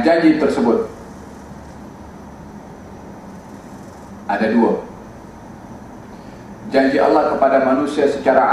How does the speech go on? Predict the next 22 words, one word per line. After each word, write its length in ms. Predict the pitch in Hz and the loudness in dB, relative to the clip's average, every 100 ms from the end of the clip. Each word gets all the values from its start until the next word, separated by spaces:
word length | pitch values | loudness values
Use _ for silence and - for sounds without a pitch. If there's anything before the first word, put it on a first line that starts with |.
| 165 | 4
am, 80 | 220 175 - - - - - - - - - - - - - - - 110 | 4 2 0 -6 -12 -18 -18 -18 -18 -18 -18 -18 -18 -18 -18 -18 -12 0
dan 240 | 143 143 | 2 4
ada 240 | 143 147 - | 2 4 4
janji 320 | 147 139 131 | 2 2 2
Allah 320 | 147 160 151 | 4 4 2
kepada 320 | - 131 123 | 2 2 4
para 240 | 120 120 117 | 4 4 4
rasul 320 | 131 127 139 123 | 0 0 0 0
secara 480 | - 113 107 104 | -2 2 4 4
khas. 560 | - 110 92 - - - - - - - - - - - - - - - - - - - - | 4 2 2 -4 -12 -14 -16 -16 -18 -18 -18 -18 -18 -18 -18 -18 -18 -18 -18 -18 -18 -16 -4
Janji 320 | 185 220 190 | 2 4 6
Allah 320 | - 196 190 | 4 6 4
kepada 320 | - 151 147 | 4 4 4
manusia 560 | 139 127 131 131 170 165 | 4 4 2 0 4 4
secara 480 | 156 135 120 113 123 | 4 2 4 4 4
am 280 | 127 151 156 165 - | 4 6 4 2 0
adalah 720 | 120 110 110 123 143 147 - - - - - - | 2 4 4 4 4 0 -4 -12 -16 -16 -18 -6
dalam 160 | 98 98 - | -4 -2 -2
surat 320 | 151 139 - 113 | 2 2 2 -2
At-Taubah. 720 | 107 - 139 - - - - - - - - | -4 2 4 6 4 0 -6 -14 -18 -16 -12
Allah 160 | 98 | -8
berfirman, 520 | - 101 127 131 143 | -6 0 4 4 4